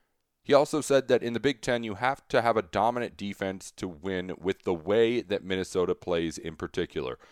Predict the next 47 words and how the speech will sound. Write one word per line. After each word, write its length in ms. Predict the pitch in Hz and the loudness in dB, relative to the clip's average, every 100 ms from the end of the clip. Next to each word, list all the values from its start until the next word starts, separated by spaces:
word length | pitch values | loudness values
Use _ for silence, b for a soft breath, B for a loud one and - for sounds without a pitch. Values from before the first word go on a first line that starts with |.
| b b b | b b b
and 140 | 107 107 | -8 -6
just 140 | 113 | -2
the 80 | 117 | 4
way 100 | 110 | 4
that 120 | 90 | 4
the 80 | 87 | -4
Big 200 | 107 - | -4 -2
Ten 240 | 120 113 | -6 -4
plays 300 | 110 107 90 | -2 -2 -2
in 120 | 90 | -6
general. 380 | 87 101 87 - _ _ _ _ _ _ _ _ _ _ _ _ - | -2 0 0 -6 _ _ _ _ _ _ _ _ _ _ _ _ -2
I 40 | |
don't 160 | 123 156 | 0 0
know 80 | 143 | 0
if 100 | 123 | -2
he 80 | |
meant 460 | 98 98 127 - - _ | -4 -2 -4 -6 -18 _
just 260 | - 127 - | -6 -4 -4
the 40 | |
Big 280 | 120 123 - | -2 -2 -2
Ten 260 | 139 123 127 | -6 -6 -4
or 260 | 113 117 | -2 0
the 120 | 110 110 | 0 -4
team 260 | 120 120 | -6 -6
itself 380 | 113 - 117 113 | -6 2 2 2
when 80 | 110 | -6
he 80 | 90 | -2
said 200 | 113 127 | 2 2
it, 60 | |
but 100 | 127 | 4
I 60 | 110 | 2
do 180 | 107 151 | 2 -6
think 220 | 160 143 | -6 -6
that 100 | 127 | -6
he 60 | |
brings 260 | 107 113 107 | -4 -4 -2
up 140 | 107 | -2
a 40 | 104 | 0
really 280 | 104 104 92 | 2 0 0
good 180 | 90 | -4
point 360 | - 98 87 - | -4 -4 -4 -6
here. 260 | 80 60 - b b b b - | -8 -8 -10 b b b b -10
Because 440 | 107 131 113 101 | -2 2 2 0
while 140 | - 110 | 0 0
the 80 | 110 | 4
Gophers' 380 | 135 156 123 | 2 2 4
offense 600 | 120 131 - 120 107 - | 6 4 2 -4 -4 -12